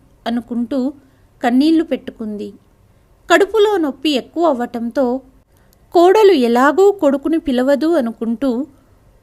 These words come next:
వాము నీరు గుర్తుకు వచ్చి గాయత్రి మెల్లగా నడుస్తూ వంటగదికి వెళ్ళి గాజు గ్లాస్ తీసుకొని అందులో వేడి నీరు వాము వేసి స్పూన్తో కలుపుతుండగా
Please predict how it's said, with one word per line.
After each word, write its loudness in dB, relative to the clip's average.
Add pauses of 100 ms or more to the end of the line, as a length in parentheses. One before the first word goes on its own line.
వాము 4
నీరు 2
గుర్తుకు -4
వచ్చి -4 (500)
గాయత్రి -2
మెల్లగా -2
నడుస్తూ -4 (200)
వంటగదికి -2
వెళ్ళి -4 (600)
గాజు 2
గ్లాస్ 2
తీసుకొని -2 (240)
అందులో 2
వేడి -2
నీరు -2
వాము -4
వేసి -8 (380)
స్పూన్తో -2
కలుపుతుండగా -2